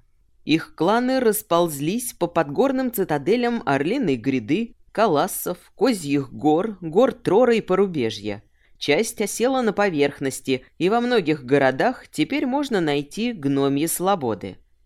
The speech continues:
Кое-кто весьма преуспел за тысячелетия, давая деньги в рост. А один, потерявший родину клан,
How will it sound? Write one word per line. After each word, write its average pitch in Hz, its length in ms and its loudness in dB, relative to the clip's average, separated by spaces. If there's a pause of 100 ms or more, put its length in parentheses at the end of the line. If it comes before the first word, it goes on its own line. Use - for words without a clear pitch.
(260)
Кое-кто 156 760 4
весьма 156 560 -2
преуспел 262 680 -2
за 175 160 -2
тысячелетия, 147 920 -2 (140)
давая 170 540 2
деньги 175 360 0
в 247 100 -2
рост. - 480 -2 (220)
А 127 160 2
один, 135 460 -2
потерявший 180 680 0
родину 165 420 0
клан, 220 460 -2